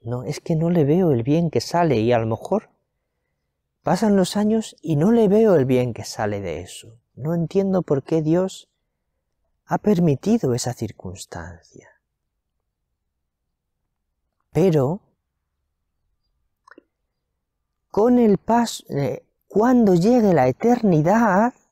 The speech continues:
lo entenderemos. Porque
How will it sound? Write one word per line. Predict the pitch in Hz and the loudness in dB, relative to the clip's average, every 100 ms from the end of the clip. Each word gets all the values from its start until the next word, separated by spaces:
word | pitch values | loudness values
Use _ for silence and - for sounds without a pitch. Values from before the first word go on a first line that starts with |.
| _ _ _ _ _ _ _ _ _ _ _ _ | _ _ _ _ _ _ _ _ _ _ _ _
lo | 131 | 0
entenderemos. | 123 117 113 104 98 95 73 104 - - _ _ _ _ _ _ _ _ _ _ _ - _ _ _ _ _ _ _ _ _ _ _ - _ _ _ _ _ - | 0 -2 -6 -4 -6 -6 -12 -18 -20 -20 _ _ _ _ _ _ _ _ _ _ _ -20 _ _ _ _ _ _ _ _ _ _ _ -20 _ _ _ _ _ -4
Porque | 196 202 - 117 101 | 0 0 0 -2 -2